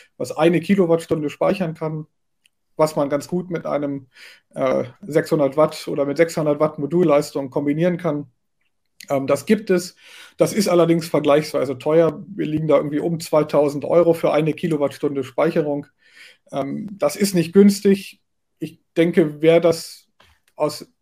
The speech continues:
energiepolitischen Gründen, weil er was Sinnvolles tun möchte, machen will, für den ist das ganz lohnenswert, lohnenswert. Äh, Amortisationen auf die nächsten fünf, sechs, sieben Jahre sieht man dabei allerdings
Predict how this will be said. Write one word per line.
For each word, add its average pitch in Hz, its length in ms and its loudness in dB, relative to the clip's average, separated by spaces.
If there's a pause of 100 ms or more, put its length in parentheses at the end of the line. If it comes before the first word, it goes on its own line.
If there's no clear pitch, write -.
(960)
energiepolitischen 190 800 2
Gründen, 180 320 0
weil 160 120 2
er 151 80 2
was - 240 -6
Sinnvolles 170 560 2
tun 196 260 2
möchte, 165 400 2
machen 170 400 0
will, 165 300 2
für - 140 -4
den 165 180 2
ist 175 140 -6
das 165 140 0
ganz 143 220 -4
lohnenswert, 160 640 -2
lohnenswert. 160 540 -2 (540)
Äh, 143 160 2
Amortisationen 165 1000 0
auf 143 160 -4
die 156 120 -2
nächsten 151 520 -4
fünf, 160 320 -2
sechs, 147 240 -2
sieben 151 240 -6
Jahre 143 500 0 (180)
sieht - 380 -12
man 139 140 -6
dabei 135 280 2
allerdings 131 540 -6